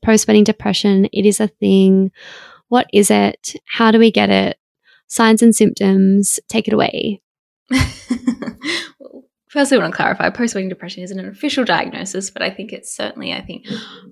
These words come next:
Speaker 2: post-wedding blues is certainly, you know, it, it really does impact so many people, and it's often not spoken about.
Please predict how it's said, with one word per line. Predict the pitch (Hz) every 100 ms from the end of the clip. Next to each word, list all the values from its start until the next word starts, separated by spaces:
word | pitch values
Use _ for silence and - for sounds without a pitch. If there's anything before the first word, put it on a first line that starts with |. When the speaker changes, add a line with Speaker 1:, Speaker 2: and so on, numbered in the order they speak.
| _ -
Speaker 2:
post-wedding | 233 233 - 190 190 180 180 -
blues | 180 170 175 175 185 - -
is | 175 165 -
certainly, | - 175 - 185 175 170 - -
you | 175
know, | 175
it, | 175 - - - -
it | -
really | 190 196 190
does | 180 180 175
impact | - - - - - -
so | - - 196
many | 196 185
people, | - 175 - -
and | -
it's | -
often | 269 -
not | 330 330
spoken | - 302 -
about. | 220 - - -